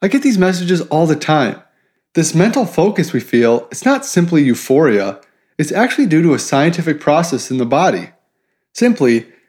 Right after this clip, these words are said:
instead of using the calories that we would normally consume in the morning for our energy, we use our bodily fat stores for the fuel. Doctor Louisa Petre, she explained it like this. When your body is using fat for energy,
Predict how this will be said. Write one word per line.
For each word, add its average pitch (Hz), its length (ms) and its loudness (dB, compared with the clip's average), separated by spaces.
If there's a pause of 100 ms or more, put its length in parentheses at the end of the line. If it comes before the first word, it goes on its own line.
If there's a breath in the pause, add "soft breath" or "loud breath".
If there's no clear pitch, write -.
(140)
instead 240 280 0
of 339 80 -2
using 240 240 2
the 208 80 2
calories 139 560 0
that 117 100 0
we 120 100 2
would 113 120 0
normally 131 400 0
consume 131 420 0
in 147 60 4
the 123 60 4
morning 113 420 0
for 104 180 -4
our 107 200 -6
energy, 135 580 -2 (420)
we 180 120 4
use 269 200 4
our 302 80 2
bodily 147 420 2
fat 151 340 -2
stores 110 340 0
for - 120 -4
the 117 80 0
fuel. 202 540 0 (800)
Doctor 233 300 0
Louisa 160 420 2
Petre, 165 720 0
she - 180 -2
explained 180 420 0
it 165 120 0
like 120 180 -2
this. - 380 -6 (640)
When 147 120 2
your 135 100 4
body 208 380 2
is 196 140 2
using 151 200 0
fat 120 380 -4
for 123 80 0
energy, 117 580 0